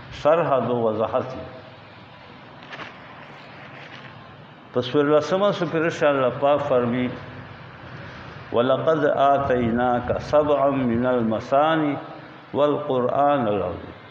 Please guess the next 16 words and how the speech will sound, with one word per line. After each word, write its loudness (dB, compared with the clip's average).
پیغمبر 4
تو 0
تمیز 2
در 2
کړه 4
دا 2
وو 2
مسانی، 2
مسانی 0
دغه 2
ته 2
چې -2
بار 4
بار 2
تیرې -2
دي، -10